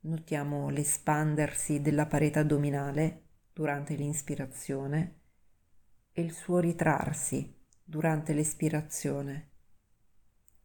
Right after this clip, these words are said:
Diventiamo coscienti dei vari flussi di sensazioni che proviamo nella parete addominale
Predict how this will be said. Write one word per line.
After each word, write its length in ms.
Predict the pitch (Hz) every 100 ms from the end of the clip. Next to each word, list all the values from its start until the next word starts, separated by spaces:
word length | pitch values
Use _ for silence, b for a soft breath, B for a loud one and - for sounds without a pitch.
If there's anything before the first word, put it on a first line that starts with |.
| _ _ _ _ _ _ _ _ _ _ _ _
Diventiamo 920 | 160 165 160 160 170 156 156 156 156
coscienti 1000 | - 160 - 175 165 156 151 151 143 160 -
dei 280 | 151 165
vari 300 | 156 170 170
flussi 800 | 165 - 175 190 190 - 190 175
di 100 | 160
sensazioni 1120 | 156 160 156 139 143 - - 139 143 147 160 B B B B _ -
che 120 | 180
proviamo 600 | - 175 160 190 196 190
nella 300 | 170 160 165
parete 400 | 165 165 175 175
addominale 880 | 156 160 156 151 151 151 147 151